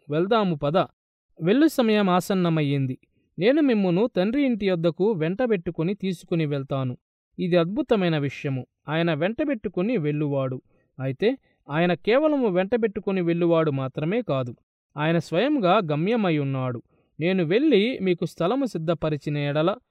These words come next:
నేనుండు స్థలములో మీరును ఉండులాగున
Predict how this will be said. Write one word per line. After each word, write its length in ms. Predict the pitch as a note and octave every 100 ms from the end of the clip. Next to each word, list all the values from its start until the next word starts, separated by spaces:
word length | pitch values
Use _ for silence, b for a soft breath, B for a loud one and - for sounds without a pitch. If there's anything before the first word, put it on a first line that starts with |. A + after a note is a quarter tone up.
| _ _ D#3
నేనుండు 360 | F3+ G3 C#4+
స్థలములో 600 | C#4+ A3+ G#3 G3 G3 F#3
మీరును 560 | D3+ F3 B3 A#3 G3+ F3
ఉండులాగున 840 | E3 E3 D#3+ D3+ D3 D#3+ D3+ C3